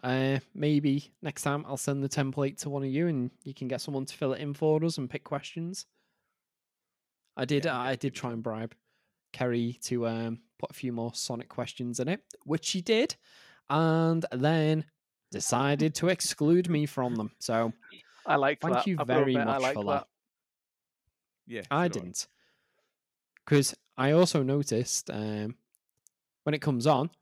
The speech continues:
Speaker 1: it slowly fades in.
Speaker 2: <laughs>
Speaker 1: So at first, I didn't even know I couldn't answer these questions 'cause I didn't know it was the last five. Gotta go fast.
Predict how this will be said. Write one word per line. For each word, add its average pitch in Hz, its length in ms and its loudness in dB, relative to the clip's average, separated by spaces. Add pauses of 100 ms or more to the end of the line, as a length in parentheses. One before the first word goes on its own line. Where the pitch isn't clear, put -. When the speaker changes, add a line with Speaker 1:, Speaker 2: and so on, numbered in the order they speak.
(280)
Speaker 1:
it 165 180 0
slowly 185 600 4
fades 190 520 0
in. 247 180 2 (760)
Speaker 2:
<laughs> 170 760 -10
Speaker 1:
So 196 180 10
at - 200 8
first, 214 360 6
I 185 120 2
didn't 208 220 2
even 196 220 4
know 185 160 4
I 190 140 0
couldn't - 300 -4
answer 165 280 -4
these 113 200 -2
questions 110 720 -8
'cause 117 160 -6
I 120 60 -2
didn't 131 220 -6
know 123 100 -4
it 120 40 -8
was 117 120 -14
the - 80 -10
last 113 320 -8
five. 87 340 -12 (2500)
Gotta 90 180 -6
go 107 160 -6
fast. - 500 -14